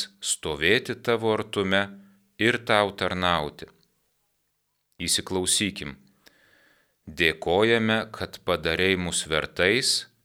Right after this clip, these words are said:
viena, stovėti tavo akivaizdoje, ir antra, tau tarnauti.“ Lengva atpažinti tuos pat elementus, kaip ir Evangelijoje. Paskyrė dvylika, kad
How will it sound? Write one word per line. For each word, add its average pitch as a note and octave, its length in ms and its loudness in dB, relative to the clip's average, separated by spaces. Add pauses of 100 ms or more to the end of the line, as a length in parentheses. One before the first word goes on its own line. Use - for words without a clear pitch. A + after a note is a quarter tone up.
(440)
viena, E2+ 640 0 (420)
stovėti D#2+ 880 0
tavo B2 340 -2
akivaizdoje, A2+ 920 -4 (800)
ir F#2 260 -2
antra, F2+ 540 0 (340)
tau D#2+ 280 2
tarnauti.“ D#2+ 720 -2 (1160)
Lengva A2 520 4
atpažinti G2 720 0
tuos F2+ 340 0
pat A2+ 300 2
elementus, F2 760 0
kaip G#2 300 -2
ir G2 100 4
Evangelijoje. F2 1000 0 (640)
Paskyrė D#2+ 640 0
dvylika, F#2+ 640 -2
kad - 380 -4